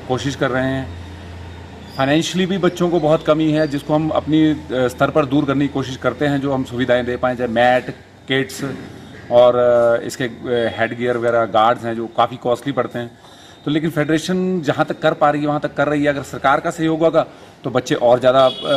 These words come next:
बेहतर प्रदर्शन करेंगे। ये समझता हूँ कि जब तक प्राथमिक स्तर पर, प्राइमरी लेवल पर हमारे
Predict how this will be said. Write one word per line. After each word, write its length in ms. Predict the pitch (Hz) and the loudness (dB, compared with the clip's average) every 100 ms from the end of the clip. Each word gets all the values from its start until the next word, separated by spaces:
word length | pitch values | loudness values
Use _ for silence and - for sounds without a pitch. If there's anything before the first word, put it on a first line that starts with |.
| 127 123 117 110 | 4 4 4 2
बेहतर 340 | 95 127 127 | 0 -2 0
प्रदर्शन 400 | 135 123 120 117 | -2 0 -2 -4
करेंगे। 320 | 117 117 113 113 - | -4 -4 -4 -8 -6
ये 100 | 151 | -4
समझता 260 | 143 143 151 | -2 -2 -2
हूँ 60 | |
कि 200 | 151 139 117 | -4 -6 -4
जब 200 | 135 - | -4 -2
तक 80 | - | -4
प्राथमिक 440 | - 139 - 175 | 0 0 0 -6
स्तर 180 | - 143 | -2 -4
पर, 200 | - 147 - - - - - | -2 -6 -6 -20 -20 -12 0
प्राइमरी 320 | 139 156 202 | 2 2 -2
लेवल 240 | 180 147 | -2 0
पर 160 | 143 143 | 0 -2
हमारे 320 | 131 127 131 | 0 -2 -2